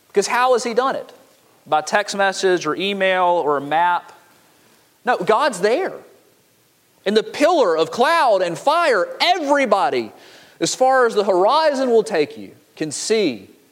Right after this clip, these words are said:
God's presence among his people. I, you know, I don't camp a ton, but you usually wanna keep your, well, I don't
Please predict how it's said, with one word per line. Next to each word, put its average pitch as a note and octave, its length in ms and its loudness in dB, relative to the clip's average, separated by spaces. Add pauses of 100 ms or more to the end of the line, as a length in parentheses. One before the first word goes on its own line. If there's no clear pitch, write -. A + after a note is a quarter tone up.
God's C#3 280 0
presence C#3+ 460 -2
among A#2+ 240 -8
his A#2 140 -14
people. - 360 -18 (1800)
I, - 80 -12 (180)
you D3+ 100 -12
know, C#3+ 120 -2
I D3+ 80 2
don't D#3 160 -4
camp D#3+ 320 -8
a - 20 -14
ton, C#3 580 -4
but C#3 140 -6
you D#3+ 100 -8
usually F#3 280 -2
wanna D3+ 240 -2
keep - 360 -12
your, A#2 180 -6
well, F#2+ 100 -8
I G2 120 -16
don't F#2+ 140 -20